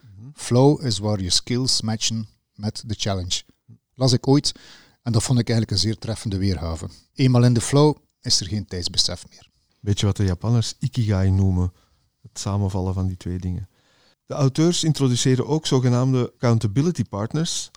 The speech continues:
Speaker 1: als een probaat middel om die focus te bewaren. Hoe werkt dat dan precies?
Speaker 2: Dat focus lastig is om te houden, ja, dat weten we eigenlijk allemaal, hè.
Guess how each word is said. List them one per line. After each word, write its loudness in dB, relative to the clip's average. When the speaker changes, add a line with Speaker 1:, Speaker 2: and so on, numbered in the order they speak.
Speaker 1:
als -4
een -4
probaat -2
middel 0
om 2
die -2
focus -2
te -8
bewaren. -4
Hoe 0
werkt 4
dat 0
dan -2
precies? -12
Speaker 2:
Dat -6
focus 0
lastig 0
is 2
om 0
te -6
houden, 0
ja, -6
dat -2
weten -2
we -8
eigenlijk -4
allemaal, -6
hè. -8